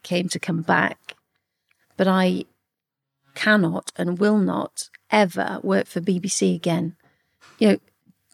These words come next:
just on Jimmy Savile alone and how they covered up that paedophile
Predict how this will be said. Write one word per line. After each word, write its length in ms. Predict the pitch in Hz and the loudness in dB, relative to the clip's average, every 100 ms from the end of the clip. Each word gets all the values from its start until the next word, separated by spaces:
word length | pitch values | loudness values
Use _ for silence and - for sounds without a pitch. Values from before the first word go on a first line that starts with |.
| _ | _
just 260 | - 247 220 | 0 0 2
on 140 | 208 | 0
Jimmy 260 | 185 190 170 | 2 0 0
Savile 480 | - 185 190 180 175 | -4 -2 -4 -2 -2
alone 420 | 170 185 175 170 | 0 2 2 0
and 180 | 170 170 | -2 -2
how 100 | 175 | -2
they 100 | 170 | -2
covered 400 | - 185 180 185 | -2 0 2 2
up 300 | - - _ | 0 -4 _
that 200 | - - - | -2 -2 -4
paedophile 840 | - 220 185 - 170 - 220 220 | 0 2 2 -2 -2 2 0 0